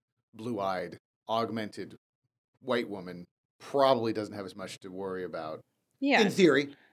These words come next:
Speaker 1: I mean,
Speaker 2: Yeah,
Speaker 1: I'm not
Speaker 2: in
Speaker 1: gonna
Speaker 2: theory.
Speaker 1: judge.
Speaker 2: In
Speaker 1: I, I
Speaker 2: theory.
Speaker 1: know. In theory, I
Speaker 2: <laughs>
Speaker 1: mean, you know, it's, it's dangerous than somebody who may be trans, African American, and going through their own personal issues. They're far more easily to be
Speaker 2: Targeted.
Speaker 1: victimized and tar-,
Speaker 2: Yeah.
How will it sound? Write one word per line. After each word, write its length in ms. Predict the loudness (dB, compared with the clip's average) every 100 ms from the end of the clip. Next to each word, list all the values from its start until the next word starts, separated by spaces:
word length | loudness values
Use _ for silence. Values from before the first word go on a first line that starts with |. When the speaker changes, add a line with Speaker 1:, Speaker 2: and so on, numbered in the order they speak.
| -4
Speaker 1:
I 60 |
mean, 80 | 0
Speaker 2:
Yeah, 40 | 2
Speaker 1:
I'm 60 |
not 80 | 4
Speaker 2:
in 40 | 4
Speaker 1:
gonna 140 | 4
Speaker 2:
theory. 180 | 4 0
Speaker 1:
judge. 80 | -2 -6
Speaker 2:
In 120 | -2 -2
Speaker 1:
I, 40 |
I 60 | -2
Speaker 2:
theory. 160 | 0
Speaker 1:
know. 160 | 0 0 4 4
In 140 | 6 8
theory, 360 | 10 10 6 6
I 60 |
Speaker 2:
<laughs> 20 |
Speaker 1:
mean, 160 | 4 2
you 100 | 0
know, 140 | -4 -6 -10
it's, 200 | -10 -10
it's 160 | -10 -4
dangerous 380 | -2 0 -2 -4 _ _ -8
than 180 | -6 -4
somebody 360 | -2 0 0
who 220 | 0 -2 -4
may 220 | -6 -6
be 280 | -6 -10 -12 _ _ _
trans, 460 | -12 -10 -8 -10 -10
African 420 | -12 -12 -14 -14
American, 720 | -10 -6 -6 -8 -12 -14 -16 -18
and 240 | -16 -16 -14
going 240 | -12 -12
through 140 | -14 -14
their 180 | -10 -6
own 140 | -8
personal 420 | -8 -12 -12 -16
issues. 300 | -14 -14 -12
They're 100 | -12
far 400 | -14 -6 -2 0
more 200 | -2 -8 -8
easily 360 | -12 -12 -12
to 100 | -14 -18
be 240 | -18 -18 _ -20 -12
Speaker 2:
Targeted. 240 | -6 -4 0
Speaker 1:
victimized 400 | 0 0 -4 -14
and 120 | -12
tar-, 80 | -6
Speaker 2:
Yeah. 100 | -6